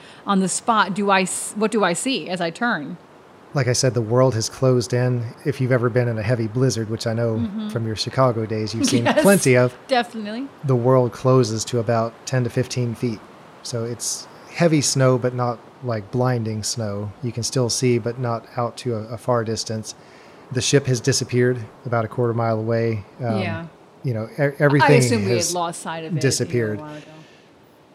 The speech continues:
Speaker 2: There are the weird pinging sounds of you standing on ice from
Speaker 1: Like
Speaker 2: mic-,
Speaker 1: it's breaking.
Speaker 2: like microfractures, or if you've ever thrown a stone across ice,
Speaker 1: Mm-hmm.
Speaker 2: uh, on a pond,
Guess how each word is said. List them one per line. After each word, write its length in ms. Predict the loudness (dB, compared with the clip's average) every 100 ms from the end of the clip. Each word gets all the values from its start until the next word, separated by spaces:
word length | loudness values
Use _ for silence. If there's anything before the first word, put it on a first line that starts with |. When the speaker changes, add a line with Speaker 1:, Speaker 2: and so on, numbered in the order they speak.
| 2
Speaker 2:
There 340 | 6 6 6
are 220 | 6 6
the 160 | 6 4
weird 460 | 4 4 4 2 -2
pinging 600 | -6 0 2 2 -2 -4
sounds 640 | -6 -6 -6 -8 -6 -6 -4
of 240 | -4 -2 0
you 220 | 0 0
standing 360 | 0 -2 -2
on 120 | -2 -4
ice 480 | -2 -2 -2 -6 -10 -20 _ _ _ _ _ -8
from 240 | -4 0
Speaker 1:
Like 200 | 2 2
Speaker 2:
mic-, 40 | 2
Speaker 1:
it's 140 | -4
breaking. 600 | -2 0 0 -6 -14 -16 -10 -6
Speaker 2:
like 160 | -4
microfractures, 960 | 2 2 4 2 4 2 2 2 2 2
or 260 | 2 2 -2 -4
if 140 | -2 2
you've 100 | 4
ever 200 | 4 4
thrown 260 | 4 2
a 60 | 2
stone 320 | 2 2 4
across 460 | 2 2 2 0 -2
ice, 420 | 0 0 0 -4 -12 -20 -8
Speaker 1:
Mm-hmm. 420 | -4 -2 -4 -4 -8 -6
Speaker 2:
uh, 340 | -4 -4 -4
on 80 | -4
a 60 | -2
pond, 500 | 2 2 2 0